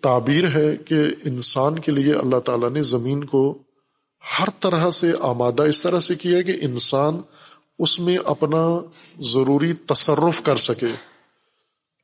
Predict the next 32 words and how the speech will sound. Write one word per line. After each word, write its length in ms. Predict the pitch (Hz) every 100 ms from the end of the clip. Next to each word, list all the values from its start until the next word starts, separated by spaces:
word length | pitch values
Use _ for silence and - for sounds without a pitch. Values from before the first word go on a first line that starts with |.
| -
اپنی 280 | 117 131
پرورش 520 | 127 131 120 135 147 -
کے 100 | 139
لیے 300 | 127 135 147
جو 420 | 117 127 127 123 -
ماحول 380 | 117 113 123 131
بنانا 460 | 123 117 117 156
چاہتا 340 | 165 135 - 120
ہے 80 |
زمین 400 | 113 120 117 135
کو، 140 | 139 135
جس 240 | 110 120
طرح 300 | - 120 135
سے، 280 | 151 139 147 156 _ _ _ _ _ _ _ -
زمین 400 | 139 135 156 190
اس 180 | 185 -
طرح 220 | 180 170
بننے 420 | 147 131 135 143
کے 80 | 143
لیے 200 | 143 147
تیار 380 | 151 127 113 110 113
ہے۔ 60 | - _ _ _ _ _ _ _ _ _ _ _ -
زمین 460 | 120 120 127 165
کے 100 | 175
اندر 180 | 175 160 160 131
ہٹ 160 | 127 120
درمی 300 | 135 131 147
نہیں 400 | 156 127 135 120
ہے، 100 | 117 120
سختی 520 | - - 131 - 156
نہیں 340 | 131 120 120
ہے۔ 120 | 117